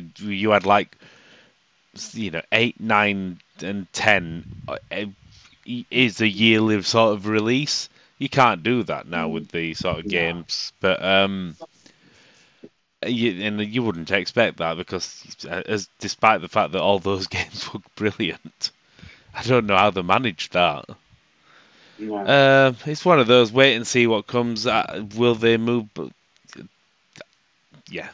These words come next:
Speaker 1: see how this one turns out and see how it's received. Uh, it's Final Fantasy. I'll be buying it. I'll, I'll, I'll be playing it.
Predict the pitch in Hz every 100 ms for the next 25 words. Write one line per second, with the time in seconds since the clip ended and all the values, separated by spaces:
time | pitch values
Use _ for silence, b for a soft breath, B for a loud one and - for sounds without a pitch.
0 | _ - 147 131 120 110 - 110 107 -
1 | 113 101 90 95 80 85 104 92 95 82
2 | 98 92 - 90 82 - - _ _ _
3 | _ _ _ _ _ _ _ - 95 78
4 | 85 - 110 85 73 92 82 87 78 76
5 | 78 90 85 73 78 80 85 85 80 78
6 | 80 85 78 85 - 90 78 82 90